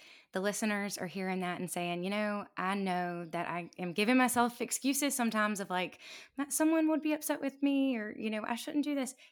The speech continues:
It's not like that, y'all. It is so not like that. Your family loves to see you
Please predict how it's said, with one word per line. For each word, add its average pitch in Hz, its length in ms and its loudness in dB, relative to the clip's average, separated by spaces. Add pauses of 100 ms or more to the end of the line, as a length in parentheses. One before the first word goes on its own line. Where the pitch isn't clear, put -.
It's 269 200 2
not 175 220 4
like 151 200 0
that, 160 200 2
y'all. 165 380 0
It 208 160 0
is 202 300 -2
so 202 300 4
not 196 240 4
like 190 220 2
that. 190 300 4 (460)
Your 202 120 -2
family 214 320 2
loves 170 460 0
to 190 80 -2
see 170 520 -4 (100)
you 160 480 -4